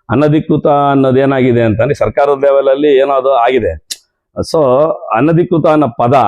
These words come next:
ಅದು ಯಾವ್ದಕ್ ಬರ್ಬೇಕು ಅಂತ ಅಂದ್ರೆ, ಸರ್ಕಾರಿ ಜಾಗದಲ್ಲಿ ಕಟ್ಟಿದ್ರೆ ಅಥವಾ ಗೋಮಾಳದಲ್ಲಿ ಕಟ್ಟಿದ್ರೆ,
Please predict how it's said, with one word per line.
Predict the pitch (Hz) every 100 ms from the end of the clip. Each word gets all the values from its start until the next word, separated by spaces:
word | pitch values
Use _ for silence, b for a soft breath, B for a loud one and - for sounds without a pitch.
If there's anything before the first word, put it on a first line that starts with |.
| 98 131 -
ಅದು | 110 117
ಯಾವ್ದಕ್ | 123 165 156
ಬರ್ಬೇಕು | 139 131 127 120
ಅಂತ | 113 107
ಅಂದ್ರೆ, | 98 101
ಸರ್ಕಾರಿ | 139 107 104 156 165
ಜಾಗದಲ್ಲಿ | 147 143 127 131
ಕಟ್ಟಿದ್ರೆ | 117 110 107 104 82 95 143 - _ _ _
ಅಥವಾ | 104 156
ಗೋಮಾಳದಲ್ಲಿ | 147 117 131 156 156 147 139 127 117
ಕಟ್ಟಿದ್ರೆ, | 117 92 104 95 104 143 349